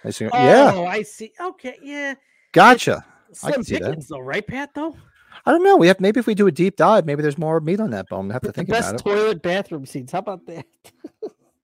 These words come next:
Speaker 2: <laughs>
Speaker 1: <laughs> Toilet bathroom scenes, yeah.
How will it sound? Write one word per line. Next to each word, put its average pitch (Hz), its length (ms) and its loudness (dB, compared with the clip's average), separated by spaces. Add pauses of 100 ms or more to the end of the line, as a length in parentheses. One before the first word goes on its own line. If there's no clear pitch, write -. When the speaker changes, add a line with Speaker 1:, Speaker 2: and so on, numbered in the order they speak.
(880)
Speaker 2:
<laughs> - 840 -10 (760)
Speaker 1:
<laughs> - 240 -18
Toilet 117 300 -2
bathroom 107 360 -2
scenes, 113 320 -8
yeah. 135 220 -4